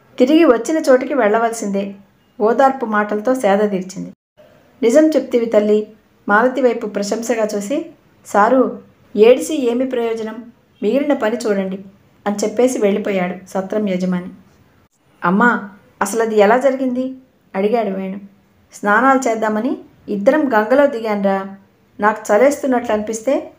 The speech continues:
చేతులతో నీళ్లు తీసి కొద్ది కొద్దిగా ఒళ్ళు తడుపుకుంటూ ఒడ్డుకి దగ్గరలోనే ఆగిపోయాను. మీ నాన్న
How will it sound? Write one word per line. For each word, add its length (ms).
చేతులతో 420
నీళ్లు 320
తీసి 420
కొద్ది 240
కొద్దిగా 340
ఒళ్ళు 260
తడుపుకుంటూ 600
ఒడ్డుకి 360
దగ్గరలోనే 520
ఆగిపోయాను. 580
మీ 120
నాన్న 420